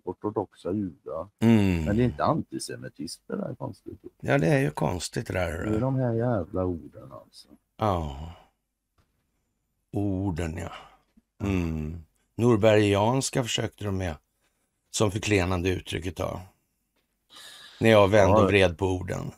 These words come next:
Speaker 2: <laughs> Ja.
Speaker 1: Mm.
Speaker 2: Ja, så det kan bli här i världen.
Speaker 1: Ja, du.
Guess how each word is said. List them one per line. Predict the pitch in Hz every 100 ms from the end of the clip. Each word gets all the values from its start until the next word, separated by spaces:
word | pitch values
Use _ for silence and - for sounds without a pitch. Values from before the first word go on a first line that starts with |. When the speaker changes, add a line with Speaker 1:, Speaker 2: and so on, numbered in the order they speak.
| _
Speaker 2:
<laughs> | 113 107
Ja. | 95 82 80
Speaker 1:
Mm. | 98 104 147 120 156 _ _ _ _ _ _ _ _ _ _ - - 180
Speaker 2:
Ja, | 175 127 147 160 151
så | -
det | 156
kan | 147 156
bli | 127 160
här | 147 127
i |
världen. | 107 92 87 87 95 - _ _ _ _ _ _ -
Speaker 1:
Ja, | 85 69
du. | 92 104